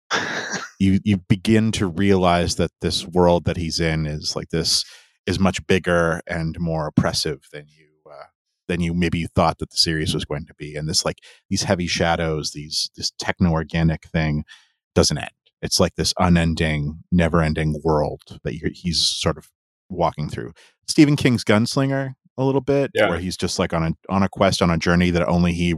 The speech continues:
Speaker 2: really understands
Speaker 3: Mm-hmm.
Speaker 2: through a world that's done. Yeah, man, it's, it hit the right way twenty years ago for me. <laughs> And
Speaker 3: Yeah.
Speaker 2: now it's like, well, we'll get to it, but I think I prefer his mature,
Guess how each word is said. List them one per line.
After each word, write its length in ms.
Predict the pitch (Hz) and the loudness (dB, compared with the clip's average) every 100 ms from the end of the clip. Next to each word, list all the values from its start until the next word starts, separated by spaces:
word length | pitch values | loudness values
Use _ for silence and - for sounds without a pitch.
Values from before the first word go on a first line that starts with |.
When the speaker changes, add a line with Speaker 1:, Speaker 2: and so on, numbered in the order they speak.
| - | 0
Speaker 2:
really 280 | 85 85 82 | 0 2 2
understands 760 | 82 78 - 82 85 101 - - - - _ | 2 0 0 2 2 0 -4 -10 -20 -20 _
Speaker 3:
Mm-hmm. 260 | 107 85 92 98 - | 0 2 -2 -6 2
Speaker 2:
through 180 | 90 82 | 4 4
a 40 | |
world 580 | 76 78 78 78 - - | 4 4 4 0 -6 -6
that's 340 | 82 76 - - | -2 -2 -2 -4
done. 380 | - 78 - - _ _ _ _ _ - | 0 0 0 -12 _ _ _ _ _ -6
Yeah, 180 | 110 139 | 0 2
man, 240 | 92 87 | 2 0
it's, 340 | 101 - - - _ _ _ _ - | -4 -4 -8 -8 _ _ _ _ -4
it 80 | 113 | 4
hit 300 | 135 143 - | 6 4 4
the 80 | 107 | 0
right 400 | 95 95 101 101 | 2 2 2 2
way 520 | 90 90 80 76 80 _ _ _ _ | 0 -2 -2 -6 -12 _ _ _ _
twenty 340 | - - 92 87 | -16 -4 -2 -2
years 300 | 87 95 101 | -2 -2 0
ago 300 | 120 127 139 | 2 4 2
for 160 | 151 | 2
me. 340 | 147 151 160 151 | 2 4 4 2
<laughs> 40 | - | 4
And 120 | 180 - 147 123 120 - 120 | 2 2 -4 -4 -8 -4 2
Speaker 3:
Yeah. 140 | 117 | 4
Speaker 2:
now 220 | 120 120 | 4 4
it's 260 | 117 117 - | 4 0 2
like, 420 | 110 101 95 - _ _ _ _ _ _ _ _ _ _ _ | 4 4 2 -6 _ _ _ _ _ _ _ _ _ _ _
well, 320 | 120 113 92 90 | 4 4 4 -2
we'll 100 | - | -2
get 200 | 117 139 | 2 2
to 120 | - 98 | 4 0
it, 80 | 82 | 2
but 120 | 90 | 0
I 60 | |
think 400 | 90 110 104 - - - | 2 2 2 -6 -12 -8
I 60 | |
prefer 360 | 90 92 101 82 | -2 0 0 0
his 180 | 82 82 | 0 -2
mature, 280 | 78 - | -4 -4